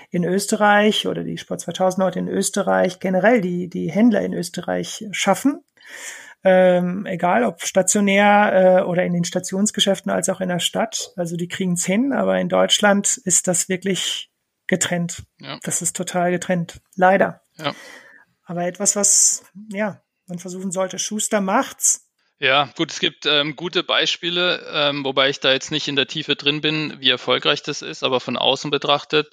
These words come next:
Speaker 2: ähm, macht es Sinn und, ähm, ist aus meiner Sicht auch, ähm, der richtige Ansatz, äh, dass, äh, Engelhorn mit Rose Bikes zum Beispiel kooperiert,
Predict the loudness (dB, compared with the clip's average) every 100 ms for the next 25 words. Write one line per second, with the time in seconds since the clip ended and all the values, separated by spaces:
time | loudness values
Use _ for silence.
0 | -4 0 0 -2 -2 -2 0 -4 0 2
1 | 2 0 -6 -4 -4 -4 -8 0 2 2
2 | -4 -6 _ _ _ _ -18 -16 -10 -4
3 | -4 2 2 2 0 -2 -4 -2 -2 -2
4 | -10 -6 0 0 0 -2 -6 -10 -14 -16
5 | -4 0 0 0 0 0 0 0 0 -2
6 | -8 -2 -2 0 -4 -4 -8 -14 -6 -4
7 | -2 -2 -4 -4 -2 0 0 0 -2 -4
8 | -4 -2 0 2 0 0 -6 -4 -2 -2
9 | -6 -4 -2 -2 0 0 0